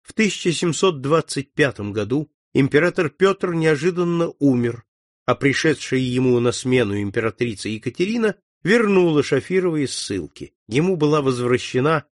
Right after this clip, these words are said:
большая часть конфискованного имущества.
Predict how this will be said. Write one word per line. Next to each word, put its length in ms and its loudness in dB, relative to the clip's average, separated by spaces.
большая 480 2
часть 340 -2
конфискованного 960 -2
имущества. 840 -8